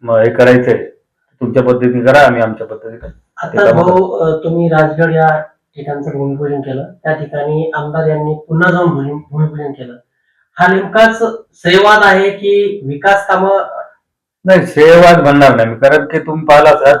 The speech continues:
Speaker 1: तसं त्यांच्याकडून मला जाणवतंय. मग बाबा, तुम्ही आता हे काम कधीचं मंजूर आहे, त्याचं टेंडर कधी झालं, त्या कामाचं कोण मंजूर केलं, सर्व डॉक्युमेंट आपल्या जवळ आहेत, मी पुरावे देतो.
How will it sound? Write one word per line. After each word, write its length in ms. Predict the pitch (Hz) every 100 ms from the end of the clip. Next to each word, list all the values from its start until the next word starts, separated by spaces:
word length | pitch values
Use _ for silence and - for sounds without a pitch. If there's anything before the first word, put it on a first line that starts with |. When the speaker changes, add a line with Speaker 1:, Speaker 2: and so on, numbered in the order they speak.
| 151
Speaker 1:
तसं 240 | 147 170 - - _ _ _
त्यांच्याकडून 460 | 135 139 156 160 160
मला 180 | 160 156
जाणवतंय. 580 | 151 147 151 165 165 - _ _ _ _
मग 80 | 143
बाबा, 220 | 151 156
तुम्ही 460 | 170 156 160 175 180 - - _
आता 140 | 143
हे 100 | 165
काम 260 | 160 160 165
कधीचं 360 | 156 143 135 131
मंजूर 320 | 127 123 117
आहे, 140 | 113
त्याचं 640 | 113 _ _ _ 127 135 139
टेंडर 300 | 135 151 151
कधी 220 | 131 120
झालं, 340 | 110 104 104 107 _ _ _ _ -
त्या 100 | 139
कामाचं 520 | 139 139 147 147 151
कोण 220 | 147 143
मंजूर 360 | 151 143 135 135 135
केलं, 240 | 135 131
सर्व 160 | 151 160
डॉक्युमेंट 420 | 156 151 165 170
आपल्या 240 | 170 170
जवळ 120 | 165
आहेत, 240 | 160 160 147
मी 60 |
पुरावे 360 | 139 165 170 175
देतो. 320 | 160 127 -